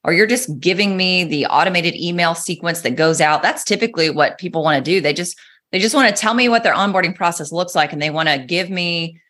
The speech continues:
their, uh, onboarding email sequence, which is, like, two or three, maybe four emails at the most,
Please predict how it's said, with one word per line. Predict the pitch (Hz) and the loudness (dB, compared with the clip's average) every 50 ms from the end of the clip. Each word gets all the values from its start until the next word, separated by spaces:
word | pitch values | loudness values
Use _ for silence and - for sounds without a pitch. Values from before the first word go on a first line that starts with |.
| _ _ _ - | _ _ _ -4
their, | 156 180 175 170 170 160 151 151 151 147 147 143 139 110 - - - - | 0 2 4 4 6 6 6 6 6 6 4 4 4 2 -2 -6 -8 -6
uh, | 123 117 76 - 151 175 190 | -4 -4 -2 0 0 2 0
onboarding | 202 190 170 175 170 170 165 151 139 - - | 0 0 -2 0 0 0 0 -2 -4 -6 -4
email | 208 240 240 220 160 139 | -2 0 0 0 0 -2
sequence, | 143 - - 147 139 - - 147 156 185 - - | -4 -6 -8 -10 -10 -6 -4 -4 -4 -4 -4 -4
which | 156 143 | -6 -6
is, | 156 143 - | -4 0 2
like, | 147 - - - | 2 2 0 -2
two | - - 214 190 | -2 -2 0 0
or | 180 175 | 0 -2
three, | 175 - 156 156 151 156 156 | -4 -4 -2 -2 0 0 0
maybe | 147 147 156 165 165 | -2 -2 -2 -2 -4
four | 165 - - 160 151 - | -6 -2 -2 0 0 0
emails | - 160 160 156 147 151 - | 0 0 0 2 2 2 0
at | 123 120 | -2 -4
the | - 139 | -4 -4
most, | 143 180 233 247 208 156 147 147 147 - - | 0 2 4 4 4 4 2 0 -2 -6 -12